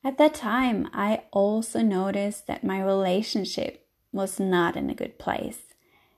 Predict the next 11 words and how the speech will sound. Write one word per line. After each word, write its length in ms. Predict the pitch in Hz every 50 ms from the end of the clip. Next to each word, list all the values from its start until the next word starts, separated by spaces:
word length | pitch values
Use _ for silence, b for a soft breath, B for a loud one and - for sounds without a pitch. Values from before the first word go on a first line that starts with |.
| _ -
and 140 | 214 208 226
I 80 | 240
never 340 | 233 226 220 214 214 226 226
had 300 | 233 233 214 208 208 -
time 480 | - - 190 185 185 190 185 185 185 185
for 100 | - 180
my 160 | 180 170 180
friends, 680 | 180 - - 180 185 202 247 277 330 330 - - - - _ _ _ _ _ _ -
and 160 | 214 196 185
definitely 580 | 226 254 311 - - 262 226 208 - - 175 170
not 360 | 180 185 196 196 185 -